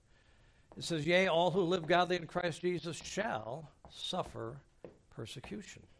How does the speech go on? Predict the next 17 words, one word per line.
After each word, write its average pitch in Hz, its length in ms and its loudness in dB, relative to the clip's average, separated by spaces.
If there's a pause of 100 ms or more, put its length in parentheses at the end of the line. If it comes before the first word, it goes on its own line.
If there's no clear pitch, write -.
(1160)
That's - 180 -2
the 160 60 -4
persecutory 139 640 -2
factor. 98 440 -10 (920)
And 196 120 6
the 220 80 6
only 294 140 10
reason 247 380 8
why 208 200 10
that 208 180 6
sounds 202 340 8
so 240 180 8
foreign 226 520 8
to 160 140 2
us 190 300 4
is 120 100 -2
because 165 400 2